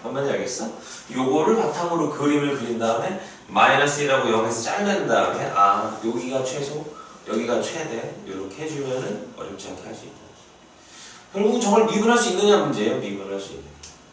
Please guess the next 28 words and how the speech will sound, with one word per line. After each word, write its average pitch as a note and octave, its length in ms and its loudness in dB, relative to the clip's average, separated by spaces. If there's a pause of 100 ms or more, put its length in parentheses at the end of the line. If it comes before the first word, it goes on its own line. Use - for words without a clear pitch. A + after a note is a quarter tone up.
(580)
미분을 C#3 320 -4
할 - 100 -2
수 - 100 -6
있으면 G#2 640 -6 (320)
앞에서 C#3 360 0
했던 C#3 360 0
거랑 A2 440 6
전혀 - 580 -4
다를 - 320 -4
바가 C3 180 0
없는 C3 460 0
문제가 G#2 300 -6
되죠. - 220 -8 (1080)
뭔 - 140 -6
말인지 D#3+ 180 2
알겠죠? - 400 2
이따가 D#3 300 0
해보시도록 F#3+ 560 -2
하고요. D#3+ 680 0 (440)
넘어가서 A3 500 6
이제 D#3 160 4
요걸 D#3 320 8
활용해가지고 F#3+ 1200 2 (360)
정적분하고 G3 880 4
리미트하고 A3+ 600 6
붙어있으면 F#3+ 420 4
어떻게 F3 200 2
하느냐? G3 600 4